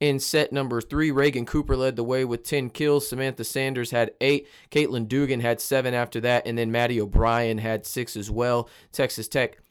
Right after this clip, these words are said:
falls to seven and thirteen on the season and was five and eleven in Big Twelve play. Looking ahead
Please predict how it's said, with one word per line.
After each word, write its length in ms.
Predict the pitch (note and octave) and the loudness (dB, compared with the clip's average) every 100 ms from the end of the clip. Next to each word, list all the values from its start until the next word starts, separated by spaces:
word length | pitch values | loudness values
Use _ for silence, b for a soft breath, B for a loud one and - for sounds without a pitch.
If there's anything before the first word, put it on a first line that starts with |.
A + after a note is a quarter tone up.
| _ _ _ | _ _ _
falls 280 | C#3 C3 B2 | 2 2 0
to 120 | B2+ | -6
seven 340 | - C#3+ C3 B2 | -2 0 2 -2
and 140 | A#2 | -2
thirteen 480 | C3 B2 - C3+ B2+ | -2 -4 -4 -6 -4
on 220 | A#2+ A#2 | -2 -2
the 80 | G#2+ | -4
season 520 | - C#3+ C#3 B2 C3 | -4 -4 -2 -2 -4
and 200 | - A2+ | -4 -4
was 140 | A2 - | -4 -2
five 340 | B2+ A#2+ A#2 | 2 4 4
and 140 | A2 | 0
eleven 600 | G#2+ G#2+ A#2+ B2 A2+ G#2 - b b _ | -2 -2 0 2 0 -2 -6 b b _
in 340 | C3+ B2 A#2+ G#2+ | -2 -2 -2 0
Big 300 | B2+ A#2 - | 0 0 4
Twelve 420 | - C3 B2+ - | 4 6 4 2
play. 320 | - B2+ A#2 | 2 4 4
Looking 420 | A#2 D3+ F3 E3+ | 2 0 0 2
ahead 600 | C3+ B2 D3 D#3 D3 C3+ | 2 2 2 4 4 2